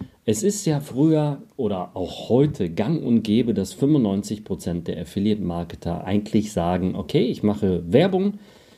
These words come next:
schieße dann eine Werbeanzeige raus bei Facebook, bei Instagram, bei Google“, egal wo du unterwegs bist,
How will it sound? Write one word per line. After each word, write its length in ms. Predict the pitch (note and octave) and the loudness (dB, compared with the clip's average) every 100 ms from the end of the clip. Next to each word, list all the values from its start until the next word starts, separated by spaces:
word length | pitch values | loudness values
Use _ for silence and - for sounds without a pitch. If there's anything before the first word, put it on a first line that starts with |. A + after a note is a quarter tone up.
| _ - | _ -12
schieße 580 | - C#3+ F3 F3+ D3 | -2 2 2 2 2
dann 520 | A#2+ G#2 A#2+ C3 B2+ - | 4 4 4 4 2 -4
eine 500 | F#2+ G2+ F#2+ F#2+ F2+ E2+ _ _ - | -2 0 2 2 0 -4 _ _ 0
Werbeanzeige 960 | F#2+ C3 C#3 A2+ A#2+ - G2+ F#2 F2+ E2+ | 4 6 4 2 0 2 0 2 0 0
raus 360 | A#2 C#3+ C#3 | 2 2 2
bei 180 | G2+ - | -4 -2
Facebook, 520 | - C3+ C3+ - - | 0 0 0 -4 -4
bei 140 | F2 - | -6 -4
Instagram, 560 | B2+ - A2+ F#2 F2 | -4 0 -2 0 0
bei 140 | F2 F#2 | 0 0
Google“, 400 | A2+ D3+ A2+ G2 | 4 2 2 0
egal 560 | G2 G#2 B2+ D#3 A2 | 0 0 -2 -2 0
wo 160 | G#2+ C3+ | 0 2
du 140 | B2+ | 2
unterwegs 580 | A2 G#2 G2+ F2+ A2 - | 2 0 2 2 0 0
bist, 320 | F3+ A3+ - | -4 -4 -6